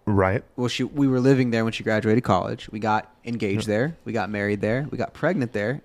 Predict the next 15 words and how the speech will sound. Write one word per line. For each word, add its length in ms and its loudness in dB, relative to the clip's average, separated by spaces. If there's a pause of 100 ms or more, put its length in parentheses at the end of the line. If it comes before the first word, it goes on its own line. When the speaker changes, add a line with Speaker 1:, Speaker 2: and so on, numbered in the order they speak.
Speaker 2:
And 380 -2
we 80 2
brought 260 4
home 220 0
our 140 0
baby 420 -2
there. 260 -8 (120)
Speaker 1:
Wait, 200 2
y'all 160 8
Speaker 2:
So 60 6
Speaker 1:
did 100 4
the 80 4
marriage 640 4
at 200 -6 (360)
Alta? 260 -4